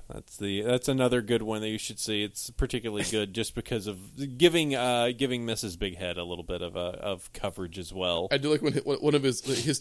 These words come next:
Speaker 2: eyeballs are just two balloons, and, like, one of them deflates, and he's like, "Hold on a second," and, like, closes the mouth in the costume and has to, like, reinflate it from the inside. <laughs> Yeah, this is,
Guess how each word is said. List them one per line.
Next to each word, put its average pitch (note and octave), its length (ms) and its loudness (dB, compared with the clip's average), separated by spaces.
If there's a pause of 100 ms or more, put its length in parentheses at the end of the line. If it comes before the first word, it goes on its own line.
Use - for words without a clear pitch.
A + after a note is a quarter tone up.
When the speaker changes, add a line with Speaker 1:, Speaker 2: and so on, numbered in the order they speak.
Speaker 2:
eyeballs C3+ 420 6
are A#2 80 -2
just A#2 220 -4
two C3+ 100 2
balloons, A#2 500 0
and, A#2+ 220 -2
like, A2+ 200 -2
one C3 100 -2
of B2 40 0
them C3 140 2
deflates, A#2 540 0
and A#2+ 80 -4
he's G#2 100 -2
like, - 220 -8
"Hold D3 180 6
on C3+ 60 8
a - 20 2
second," B2 420 0
and, A#2+ 140 -4
like, A#2 160 -4 (240)
closes D3+ 400 4
the C3+ 100 0
mouth A#2+ 220 4
in B2 60 -6
the A#2+ 80 -2
costume B2+ 340 0
and A#2 80 0
has A#2+ 120 -2
to, C3 80 -6
like, F2 160 -6
reinflate A#2+ 480 -2
it A#2 120 -6
from A2 140 -8
the A2+ 60 -2
inside. A2+ 400 -2 (280)
<laughs> A3 60 -2 (2000)
Yeah, - 240 -4
this - 200 0
is, A#2 220 -8